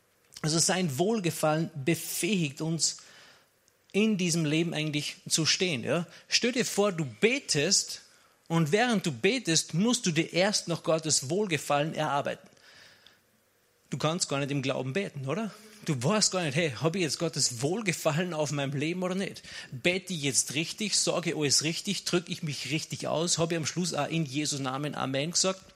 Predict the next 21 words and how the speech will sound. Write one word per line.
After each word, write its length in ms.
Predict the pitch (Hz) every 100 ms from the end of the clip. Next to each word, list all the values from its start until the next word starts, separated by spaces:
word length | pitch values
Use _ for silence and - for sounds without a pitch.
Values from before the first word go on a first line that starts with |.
| _ - - - -
All 160 | 156 202
die 120 | 214
Dinge 200 | 196 190
sind 200 | 151 156
gut 220 | 190 220
und 140 | 170 123
wichtig 300 | 185 - 135
und 120 | 127
richtig, 300 | 202 - 135
ja? 160 | 135
Ich 80 | 151
will 100 | 135
das 120 | 131
nicht 120 | 135 127
lächerlich 400 | 180 180 139 135
machen. 280 | 123 - 143 - - - - - - - _
Aber 220 | 156 160
wir 140 | 165 139
brauchen 440 | 156 190 - 180
Gottes 340 | 156 151 123
Wohlgefallen. 560 | 139 240 170 127 117 113